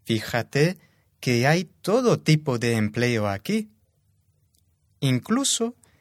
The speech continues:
si quieres seguir una carrera, es fácil estudiar a nivel universitario, porque casi todas las universidades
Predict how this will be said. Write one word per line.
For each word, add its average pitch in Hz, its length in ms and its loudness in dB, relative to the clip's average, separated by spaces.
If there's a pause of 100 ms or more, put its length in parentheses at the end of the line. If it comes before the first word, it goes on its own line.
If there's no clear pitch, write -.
(140)
si 151 260 0
quieres 214 400 2
seguir 160 480 0
una 156 320 4
carrera, 147 600 0 (580)
es 196 260 0
fácil 170 540 2
estudiar 131 840 0
a 127 180 -2
nivel 120 560 0 (120)
universitario, 117 1200 0 (680)
porque 113 460 -2 (140)
casi 190 480 0
todas 220 640 0
las 135 240 0
universidades 131 1080 0